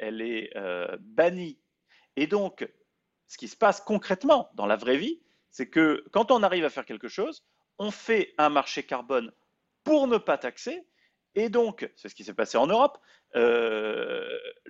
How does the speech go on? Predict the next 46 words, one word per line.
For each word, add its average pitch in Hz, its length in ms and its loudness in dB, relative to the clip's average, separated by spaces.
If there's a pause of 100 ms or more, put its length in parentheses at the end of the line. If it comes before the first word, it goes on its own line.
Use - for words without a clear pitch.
(120)
le 156 220 4
marché 156 300 2
carbone 190 460 -2 (320)
est 208 240 6
une 151 180 -4
taxe 208 300 2
déguisée, 196 580 -6 (500)
puisque 202 440 -2
ça - 220 0
crée, 175 500 -4 (460)
euh, 107 240 0 (100)
un 123 140 2
prix - 520 -2 (540)
sur 185 300 2
une 147 120 0
pollution. 143 540 -4 (440)
C'est - 120 -14
ce - 80 -12
que - 100 -4
tu 131 140 -2
disais 143 220 0
tout 143 140 -8
à 156 80 6
l'heure, 147 160 4
ça - 260 2
internalise 214 840 0 (300)
le 139 180 -2
coût 170 160 -4
de 147 60 -4
la 123 80 2
pollution 123 520 -8 (300)
de 135 80 -4
manière 143 360 0
différente. 151 600 -2
Et 113 60 -16
quand 131 160 -4
je 123 40 -18
dis 151 100 -6
de 143 80 -2
manière 117 280 0
différente, 117 400 -4
ça 131 100 -8
veut 117 80 -6
dire 165 200 -4
de 131 80 -4
manière 131 400 0